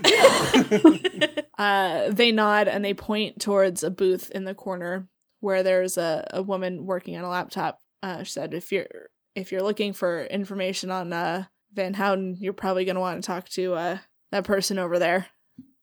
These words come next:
Speaker 1: That motherfucker's out in Puerto Rico making giant goddamn cu-, chupacabras.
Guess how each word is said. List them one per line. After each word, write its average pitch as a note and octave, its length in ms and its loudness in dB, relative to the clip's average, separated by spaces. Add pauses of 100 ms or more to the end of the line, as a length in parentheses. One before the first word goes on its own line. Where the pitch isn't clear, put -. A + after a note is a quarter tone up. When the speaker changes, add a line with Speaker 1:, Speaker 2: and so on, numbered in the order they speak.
Speaker 1:
That A#3+ 220 2
motherfucker's G#3+ 920 2
out G#3+ 240 4
in G#3+ 80 4
Puerto G3 340 -2
Rico C3+ 380 4
making A#2+ 480 -4
giant G#3+ 480 0
goddamn G#3+ 560 4
cu-, G#3 220 -2
chupacabras. C3+ 1040 -2